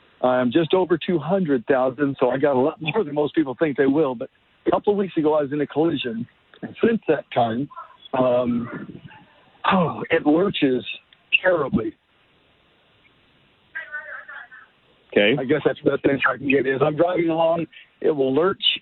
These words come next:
Speaker 1: Uh, it goes, and it seems to be worse as the day progresses. So it almost sounds like it's missing. I just changed out all four of my,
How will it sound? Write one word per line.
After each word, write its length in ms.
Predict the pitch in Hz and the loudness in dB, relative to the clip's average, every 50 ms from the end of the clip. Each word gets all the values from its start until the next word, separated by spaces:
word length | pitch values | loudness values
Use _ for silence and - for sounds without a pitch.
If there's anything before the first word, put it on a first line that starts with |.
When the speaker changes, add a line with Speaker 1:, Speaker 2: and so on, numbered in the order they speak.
| _ _ _ _ _ _ _ - | _ _ _ _ _ _ _ -4
Speaker 1:
Uh, 200 | - 135 127 123 123 | 0 0 0 0 0
it 180 | 143 151 143 | -2 -2 0
goes, 460 | 127 156 220 233 202 185 185 185 175 - - _ _ _ _ _ _ _ _ _ _ _ _ _ _ _ _ | 0 2 2 2 2 2 2 0 -2 -6 -12 _ _ _ _ _ _ _ _ _ _ _ _ _ _ _ _
and 400 | 139 139 139 139 139 135 131 135 | -6 -2 -2 0 -2 0 0 -2
it 80 | 135 - - - - | -2 -2 0 0 2
seems 160 | 202 196 165 | 2 2 2
to 80 | - 196 | 2 2
be 120 | 170 151 | 4 4
worse 360 | 135 127 147 175 175 175 170 - - _ _ - - | 4 2 2 2 0 0 -2 -4 -14 _ _ -4 -2
as 180 | 160 156 139 143 | 0 0 0 -2
the 60 | 147 | -4
day 240 | 139 139 147 147 - | -4 -4 -6 -6 -4
progresses. 400 | - 135 120 127 127 - - - - _ _ - - _ _ _ _ _ _ _ _ _ _ _ _ _ - - _ - - | -6 -6 -4 -4 -6 -6 -8 -14 -20 _ _ -20 -20 _ _ _ _ _ _ _ _ _ _ _ _ _ -20 -20 _ -2 0
So 340 | 214 214 175 151 160 185 175 - _ _ _ _ _ _ - _ _ _ - - - - - | 0 2 2 2 0 0 -2 -8 _ _ _ _ _ _ -20 _ _ _ -20 -20 -20 -6 -2
it 80 | 151 151 | 0 0
almost 300 | 180 226 233 196 160 - - | 2 2 0 -2 -4 -2 -2
sounds 140 | - 151 | -2 0
like 140 | 156 160 - - | 0 0 0 -2
it's 140 | 143 - - | -4 -4 -2
missing. 380 | 165 170 165 151 - 127 120 117 | 0 0 -2 -2 -4 -8 -6 -6
I 60 | 120 | -4
just 260 | 120 147 165 160 - - | -2 -2 -2 -2 2 2
changed 300 | 190 180 175 165 139 165 | 0 2 2 0 0 2
out 140 | 160 160 | 2 2
all 180 | 151 147 131 127 - | 0 0 -2 -4 0
four 260 | - 165 170 175 156 | 0 0 2 2 0
of 60 | 139 | 0
my, 160 | 147 151 147 | 0 0 0